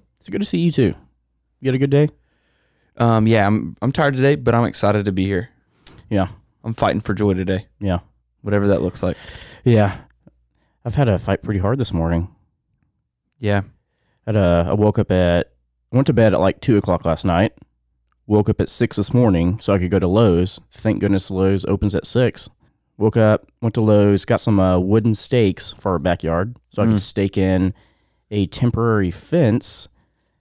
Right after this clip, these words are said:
Speaker 1: that I'm having to put up to keep our dogs in our backyard while we're out of town this weekend. So it was in kind of an early morning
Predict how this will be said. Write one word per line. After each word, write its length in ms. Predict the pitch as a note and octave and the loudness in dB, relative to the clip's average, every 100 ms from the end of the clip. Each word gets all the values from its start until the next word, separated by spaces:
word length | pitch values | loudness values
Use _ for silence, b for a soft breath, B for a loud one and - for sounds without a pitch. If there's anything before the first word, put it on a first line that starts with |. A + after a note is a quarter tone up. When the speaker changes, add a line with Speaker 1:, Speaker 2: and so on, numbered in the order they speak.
| _ _ | _ _
Speaker 1:
that 760 | A#2+ F#2+ F#2 F2+ F2+ F2 - - - | 0 2 4 4 2 0 -2 -12 -6
I'm 80 | F#2+ | -2
having 260 | F#2+ F2+ | -2 -2
to 60 | E2 | -4
put 260 | - G2 | -2 0
up 240 | F#2 G2 - | 2 0 -2
to 100 | - | -6
keep 220 | - - | -4 -2
our 100 | F2+ | -4
dogs 380 | D#2+ A2 B2+ A2 | -2 -2 -2 -2
in 60 | F#2 | -4
our 80 | E2 | -2
backyard 460 | E2+ F2 E2+ F2+ | -2 -2 -4 -2
while 100 | F2 | -2
we're 160 | F2 D#2+ | -2 0
out 120 | F2 | 0
of 60 | D#2+ | -2
town 480 | - A#2 A2+ F2+ G#2 - | -4 -2 0 -2 -4 -8
this 240 | F2 - | -8 -6
weekend. 460 | D#2 D#2 D2+ F#2+ - b b b _ _ _ _ _ _ | -6 -4 -2 -2 -4 b b b _ _ _ _ _ _
So 100 | - | 0
it 40 | B3+ | 2
was 120 | A3+ | 2
in 140 | G#3 - | 0 -4
kind 180 | C#3 E3+ | -2 0
of 60 | |
an 100 | E3+ - | 0 0
early 220 | E3 E3 | 2 2
morning 400 | D3 E3 F3 | 2 2 0